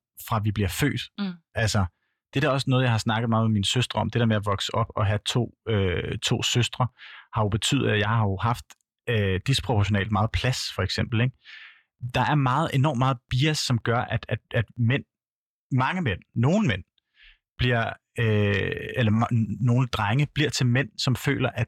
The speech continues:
Speaker 1: de har krav på nogle ting, som vi ikke har krav på, eller aldrig nogensinde har, eller burde have haft. Øhm,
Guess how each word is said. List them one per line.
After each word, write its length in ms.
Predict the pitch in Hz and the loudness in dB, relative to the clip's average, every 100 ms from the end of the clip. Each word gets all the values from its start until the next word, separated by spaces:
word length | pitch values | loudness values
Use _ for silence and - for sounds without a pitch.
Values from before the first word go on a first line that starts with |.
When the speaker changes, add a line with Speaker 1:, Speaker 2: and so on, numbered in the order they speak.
| - | -2
Speaker 1:
de 80 | 123 | -2
har 380 | - 135 - - _ _ _ _ - | 0 -2 -4 -8 _ _ _ _ -6
krav 280 | - 143 139 | 0 0 2
på 80 | 127 | 2
nogle 140 | 117 | 2
ting, 320 | - 135 - | 0 -2 -2
som 200 | - 120 104 _ _ _ 110 | 0 0 -2 _ _ _ -2
vi 160 | 120 135 | 2 2
ikke 120 | - | 0
har 60 | |
krav 340 | 131 - 113 113 | 0 0 0 0
på, 180 | 117 107 | 0 0
eller 120 | 101 | 0
aldrig 220 | 101 117 | 2 2
nogensinde 360 | 110 113 117 101 | 2 2 0 0
har, 240 | 110 120 | -2 -4
eller 140 | 101 98 | -4 -4
burde 220 | 117 127 | 0 2
have 160 | 120 98 | 2 0
haft. 360 | 95 107 - - _ - - - _ _ _ _ - | 0 -2 -6 -20 _ -20 -20 -20 _ _ _ _ -4
Øhm, 360 | 113 107 101 | 0 2 2